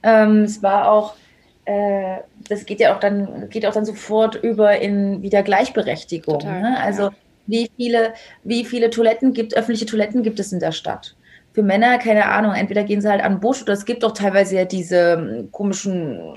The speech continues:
Speaker 2: Ja,
Speaker 1: Häuschen,
Speaker 2: ja,
Speaker 1: wo man
Speaker 2: Häuschen, ja.
Speaker 1: reingehen kann. Aber für Frauen gibt es ja fast nichts. Wo können die sich denn eigentlich mal sauber machen, können das mal alles wechseln, auf Toilette gehen? Ich meine, du musst heute einen Euro zahlen, wenn du irgendwo aufs Klo gehen möchtest in einem Restaurant. Ja, zum Beispiel auch so eine Idee, ähm,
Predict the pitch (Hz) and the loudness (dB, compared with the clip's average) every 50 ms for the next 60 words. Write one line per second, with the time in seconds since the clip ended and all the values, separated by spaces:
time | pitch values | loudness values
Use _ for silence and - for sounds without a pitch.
0 | - - - 185 160 180 196 202 208 202 175 175 196 190 180 180 175 170 180 - | -10 -8 -6 -6 -2 0 2 2 2 2 -2 -4 -2 -2 -2 -2 -2 -4 -6 -10
1 | - - - - 185 185 190 175 165 190 180 175 - 160 160 - - - _ _ | -12 -6 -2 0 0 0 0 -4 -6 -8 -8 -6 -4 -4 -4 -4 -6 -6 _ _
2 | _ _ - 233 226 233 - - 190 190 196 220 254 254 240 208 - - 247 - | _ _ 0 0 0 0 -2 0 2 4 6 6 4 4 0 -2 -4 -8 -10 -6
3 | - 349 320 - - 175 - - - 170 170 165 - - 170 165 165 - - - | -4 -4 -2 -2 0 -2 -2 -2 -4 -8 -8 -8 -10 -12 -12 -12 -12 -12 -6 -4
4 | 220 226 226 247 240 240 233 226 220 233 240 226 - 233 220 220 - - 202 202 | -4 -2 0 0 0 0 -2 -4 -4 -6 -8 -6 -4 -2 -2 0 0 0 0 -2
5 | - - 208 196 202 214 220 214 214 196 185 185 175 180 175 - - 190 180 180 | -2 -2 -2 0 2 2 4 4 4 2 2 0 0 0 -2 -2 -4 -6 -6 -6
6 | 175 - - 185 180 180 180 - 196 190 - 170 196 - - 208 214 220 214 - | -6 -6 -6 -6 -4 -6 -4 -4 -2 0 0 0 0 0 0 0 0 0 0 -6
7 | - - 185 180 180 180 180 - - - - - _ - 175 - - 202 190 185 | -6 -2 0 0 0 0 -2 -10 -18 -20 -20 -14 _ -8 -8 -6 -4 -2 0 0
8 | 185 - 247 240 220 - 180 180 180 175 180 175 165 180 175 180 190 190 196 196 | 0 0 -2 -2 -2 -2 -2 0 0 0 -2 -4 -4 -2 -2 -2 -2 -2 -4 -4
9 | 196 196 - 208 208 202 - 139 175 196 220 214 214 - 226 214 214 214 214 214 | -4 -4 -6 -4 -2 0 2 4 4 2 0 -2 -2 0 2 4 4 4 4 4
10 | 208 202 196 202 208 196 202 202 202 202 190 - - - 214 233 240 247 - 196 | 2 2 0 0 0 0 0 0 -2 -2 -4 -6 -8 -2 0 2 2 2 0 0
11 | 175 175 170 165 165 - 170 156 175 170 165 160 160 165 160 - 175 165 160 160 | -2 -2 -2 -2 -4 -4 -6 -8 -8 -6 -4 -2 -2 -2 -2 -4 -6 -6 -4 -2
12 | 156 175 185 190 - - - - - - _ _ _ - 165 165 - 185 180 180 | -2 -4 -4 -6 -10 -18 -20 -20 -20 -20 _ _ _ -10 -8 -6 -4 -4 -2 0
13 | - - - - 202 196 - 220 202 196 - 170 165 - 165 165 165 170 - 160 | 2 2 2 2 2 0 -2 -2 -2 -2 -2 -4 -4 0 0 2 2 2 0 0
14 | 165 156 160 165 165 156 | -2 -2 -2 -4 -6 -8